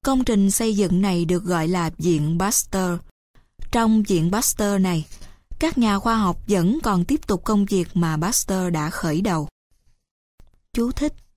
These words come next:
Bệnh than là một loại bệnh có ở súc vật và cừu. Đó là loại bệnh lây nhiễm,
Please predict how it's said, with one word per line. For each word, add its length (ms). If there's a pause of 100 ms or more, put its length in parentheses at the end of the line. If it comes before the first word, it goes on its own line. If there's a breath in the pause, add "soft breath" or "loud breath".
(420)
Bệnh 300
than 360 (400)
là 180
một 200
loại 200
bệnh 320
có 260
ở 260
súc 220 (100)
vật 220 (200)
và 200
cừu. 400 (920)
Đó 260
là 200
loại 180
bệnh 220
lây 240
nhiễm, 240